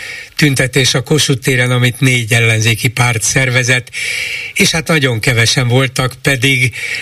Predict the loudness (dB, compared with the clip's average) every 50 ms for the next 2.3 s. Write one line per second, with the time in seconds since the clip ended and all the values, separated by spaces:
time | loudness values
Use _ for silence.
0 | -10 -12 -10 -4 0 2 2 2 2 2 0 0 0 0 0 -2 -2 -2 0 0
1 | 0 0 0 0 0 0 2 2 2 2 2 2 2 2 0 0 0 0 0 0
2 | 2 2 2 2 0 -2